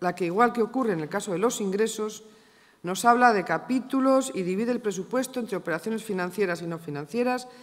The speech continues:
y estas últimas en operaciones corrientes y operaciones de capital. Lo más significativo al respecto, como ya les he señalado al inicio de esta intervención, es que el próximo año crecerá el gasto no financiero, aquel que viene determinado por los capítulos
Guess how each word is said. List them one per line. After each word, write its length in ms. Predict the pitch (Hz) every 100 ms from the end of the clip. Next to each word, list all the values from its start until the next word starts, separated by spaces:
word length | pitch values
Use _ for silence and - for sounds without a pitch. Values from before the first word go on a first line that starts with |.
| - - -
y 100 | 214
estas 280 | 220 208
últimas 540 | 254 240 269 269 269 208
en 80 | 180
operaciones 440 | 175 165 214 208
corrientes 480 | - 180 269 277 240
y 60 |
operaciones 460 | 196 165 160 175 160
de 100 | 147
capital. 380 | - - - - _ _ _ _ - - - - - - -
Lo 80 | 208
más 160 | 302
significativo 680 | 311 294 262 - 226 247 220
al 120 | 190
respecto, 560 | 165 156 214 214 - 139
como 220 | - 165 160
ya 140 | 220
les 160 | 240 240
he 40 |
señalado 520 | 226 214 214 240 214
al 80 | 156
inicio 260 | 170 196 180
de 40 |
esta 140 | 175
intervención, 760 | 175 170 233 190 151 160 147 156 - - - _ _
es 140 | 247
que 100 | -
el 140 | 269 254
próximo 480 | 254 285 294 262 254
año 360 | 262 269 269 -
crecerá 760 | 208 202 202 220 208 202 - 185
el 120 | 175
gasto 320 | 214 214 190
no 140 | 190
financiero, 600 | 180 165 156 165 254 160 - - _ _ _ _
aquel 380 | 151 156 240 240
que 120 | 170
viene 220 | 165 233
determinado 720 | 240 240 233 247 262 269 285 -
por 100 | 170
los 140 | 165
capítulos 640 | 165 160 220 254 254 247